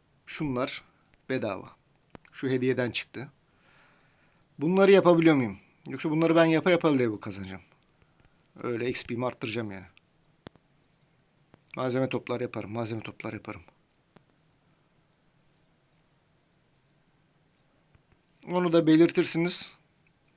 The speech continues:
Biz sadece burada engram açmayacağız. Gideceğiz, drop kovalayacağız. Mağara yapacağız. Hayvan öldürüp hayvanlardan çıkan planlar, silahlar vesaire, e, yapı malzemeleridir. Onlarla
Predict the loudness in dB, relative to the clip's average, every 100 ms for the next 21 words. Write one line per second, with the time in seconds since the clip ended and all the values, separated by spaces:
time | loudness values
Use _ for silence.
0 | -6 -4 2 4 6 4 2 2 0 0
1 | 0 2 6 6 4 0 0 0 2 4
2 | 4 2 0 2 2 0 -2 2 2 2
3 | 2 0 2 4 6 6 4 2 2 6
4 | 4 6 4 2 0 -2 -2 -2 -2 0
5 | 0 2 0 0 0 0 -2 -8 -20 _
6 | _ _ -20 _ _ _ _ _ _ _
7 | -4 4 6 6 2 -2 0 4 4 4
8 | 0 2 4 4 4 2 -4 -8 -12 -8
9 | -6 -4 -4 -2 -2 -2 -4 -8 -10 -12
10 | -12 -14 -8 -4 -2 0 0 -2 -4